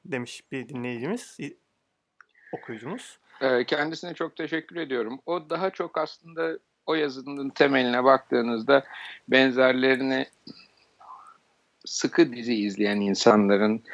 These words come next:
Speaker 2: <coughs> yüzlerce kez gördüğü, e, çok klişe bir polis dizisi ya da e, Federal'le herhangi bir diziden bir sahnenin uyarlanmasından ibaretti. O gün biraz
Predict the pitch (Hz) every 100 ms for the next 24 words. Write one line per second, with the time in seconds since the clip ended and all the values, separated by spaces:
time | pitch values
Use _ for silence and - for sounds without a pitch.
0 | - - - - - - - 214 - -
1 | - - 139 117 117 _ - - 139 131
2 | 117 147 143 120 110 107 101 123 117 104
3 | 107 127 - - _ - 123 113 113 113
4 | 143 - - 139 135 - 110 131 - _
5 | _ _ _ _ _ _ _ _ _ _
6 | _ _ _ - - - 143 139 - 107
7 | 98 - 123 - _ - 113 98 - -
8 | - _ - 127 113 95 135 120 104 98
9 | 113 113 120 123 117 101 104 117 110 101
10 | 131 139 127 - 120 117 101 143 - -
11 | - - 170 165 160 156 156 143 143 139
12 | _ _ _ _ _ _ _ 131 117 98
13 | 92 90 92 - 151 _ _ _ _ _
14 | _ _ _ _ _ _ _ _ - 185
15 | 214 202 208 196